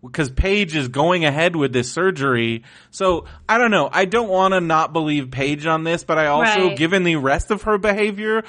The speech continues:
Speaker 1: where the biggest thing that came out of all this was she got a second. So, first of all, it doesn't look good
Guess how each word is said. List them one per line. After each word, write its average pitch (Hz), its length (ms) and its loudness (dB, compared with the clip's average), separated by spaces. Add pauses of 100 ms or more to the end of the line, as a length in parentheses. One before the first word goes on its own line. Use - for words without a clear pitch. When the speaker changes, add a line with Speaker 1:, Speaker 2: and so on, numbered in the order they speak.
(160)
Speaker 1:
where 160 460 2 (200)
the 156 100 -2
biggest 185 560 -2
thing 156 220 -2
that 143 180 -6
came 147 240 -4
out 139 160 4
of 135 80 0
all 139 120 2
this 135 220 -2
was 135 140 -2
she 139 160 -10
got 139 240 2
a - 20 0
second. 202 680 0 (260)
So, 196 340 0 (140)
first 233 260 -2
of 180 80 -2
all, 160 220 4
it 180 180 2
doesn't 240 400 0
look 185 240 0
good 214 400 2